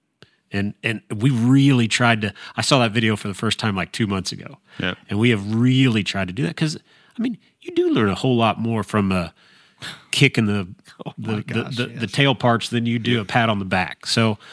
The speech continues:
Speaker 1: I, I think for us, it's try new things. Don't be scared. Um,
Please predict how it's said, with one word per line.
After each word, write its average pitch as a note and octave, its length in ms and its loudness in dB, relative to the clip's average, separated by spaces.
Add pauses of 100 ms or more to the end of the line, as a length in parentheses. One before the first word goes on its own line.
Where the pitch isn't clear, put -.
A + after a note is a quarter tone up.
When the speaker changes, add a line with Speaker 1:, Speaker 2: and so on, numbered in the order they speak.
(460)
Speaker 1:
I, - 100 -12
I D3+ 120 -4
think G3+ 200 -4
for - 160 -6
us, A#2+ 220 -2
it's F#2 160 -12 (300)
try E3+ 260 2
new D3 160 2
things. A#2 420 2
Don't A#2 240 2
be B2 120 -2
scared. A2+ 600 -2 (580)
Um, - 400 -14